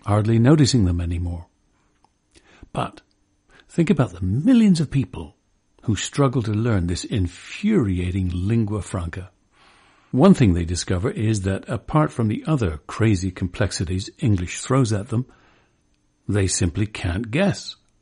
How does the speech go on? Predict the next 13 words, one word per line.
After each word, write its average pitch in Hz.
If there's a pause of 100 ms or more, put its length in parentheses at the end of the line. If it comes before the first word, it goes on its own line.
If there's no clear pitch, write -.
(120)
from 160
the 160
way 98
they're 82
spelled, 165 (580)
how 120
many 113
words 95
are 160
pronounced. - (680)
A -
hopeless -
proposition. 127